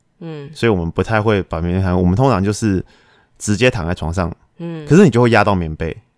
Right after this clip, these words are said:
Speaker 1: 嗯。
Speaker 2: 你就会拿棉被当枕头啦，
Speaker 1: 嗯。
Speaker 2: 把你折好棉被当枕头，啊，那就变形嘛。
Speaker 1: 嗯。
Speaker 2: 所以很多人就是
Speaker 1: 变形的棉被。
Speaker 2: 变形了，对，对，对，然后起来忘记整理。
Speaker 1: 哦。
Speaker 2: 对，对，对。
Speaker 1: So ga。
Speaker 2: 然后，好，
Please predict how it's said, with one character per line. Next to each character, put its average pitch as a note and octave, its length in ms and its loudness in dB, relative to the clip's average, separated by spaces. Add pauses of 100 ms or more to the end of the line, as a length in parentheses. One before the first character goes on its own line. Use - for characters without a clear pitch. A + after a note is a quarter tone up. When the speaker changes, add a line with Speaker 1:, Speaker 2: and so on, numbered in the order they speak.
(160)
Speaker 1:
嗯。 F3 80 -6
Speaker 2:
你 D#3+ 40 -2
就 F3 80 6
会 G#3+ 80 8
拿 G2 160 2
棉 G2 180 2
被 A2+ 140 0
当 G#2 180 0
枕 - 160 -6
头 - 160 -10
啦， - 200 -8 (220)
Speaker 1:
嗯。 D3+ 300 -12
Speaker 2:
把 B2+ 100 2
你 A#2+ 100 4
折 G#2 160 0
好 G#2+ 100 0
棉 F#2 100 0
被 F#2+ 80 0
当 G2 160 0
枕 G2 140 -4
头， E2+ 80 -6
啊， - 140 0
那 D#3+ 100 4
就 D3+ 100 2
变 C#3+ 240 2
形 - 220 -8
嘛。 - 100 -10 (180)
Speaker 1:
嗯。 D3+ 260 -16 (120)
Speaker 2:
所 - 140 2
以 B2 80 4
很 F#2+ 160 -4
多 A#2 200 4
人 F#2 180 0
就 G#2 100 -4
是 G2 340 -2 (200)
Speaker 1:
变 D#3+ 200 -8
形 G#2+ 220 0 (180)
的 - 80 -6
棉 - 160 -6
被。 G2+ 120 0
Speaker 2:
变 F#2 80 0
形 F#2 60 2
了， F2+ 40 0
对， - 0 -
对， - 0 -
对， F2 140 -2
然 G#2 120 2
后 C3 80 6
起 - 220 -2
来 F2 80 2
忘 G#2 160 4
记 G2 100 -4
整 D#2+ 220 -8
理。 F2 160 -6 (400)
Speaker 1:
哦。 - 500 -16
Speaker 2:
对， F2+ 160 0
对， E2+ 140 0
对。 E2 180 -2 (480)
Speaker 1:
So D#3 380 -18
ga。 F3+ 200 -16 (580)
Speaker 2:
然 - 120 -6
后， G2+ 320 2 (340)
好， F2+ 320 -4